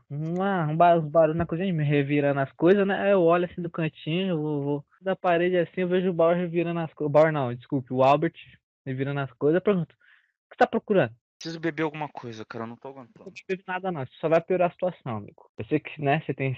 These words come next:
Speaker 1: você teve seus problemas, todo mundo tem. Sei que você deve estar num momento meio ruim,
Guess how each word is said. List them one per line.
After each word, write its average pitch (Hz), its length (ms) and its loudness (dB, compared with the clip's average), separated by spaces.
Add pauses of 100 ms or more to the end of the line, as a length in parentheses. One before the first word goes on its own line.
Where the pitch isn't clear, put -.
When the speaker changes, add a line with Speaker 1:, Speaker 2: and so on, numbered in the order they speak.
Speaker 1:
você 139 140 -2
teve 131 200 -2
seus 139 160 -10
problemas, 139 560 0 (680)
todo 139 180 0
mundo 135 180 -2
tem. 170 280 -2 (560)
Sei 147 100 2
que - 80 -14
você 151 80 0
deve 139 140 6
estar 139 220 0
num 139 100 -2
momento 139 380 -4
meio 143 160 -2
ruim, 165 260 -2